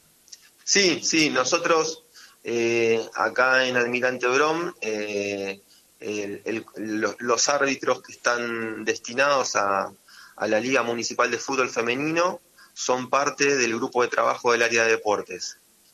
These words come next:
Este, tienen una capacitación anual, eh, que se va actualizando constantemente, que está a cargo de Oscar Olahue,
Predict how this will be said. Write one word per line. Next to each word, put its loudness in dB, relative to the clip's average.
Este, -2
tienen -2
una 2
capacitación 0
anual, 2
eh, -6
que -2
se 4
va 4
actualizando 2
constantemente, 0
que -4
está 0
a 0
cargo 4
de 4
Oscar 0
Olahue, 2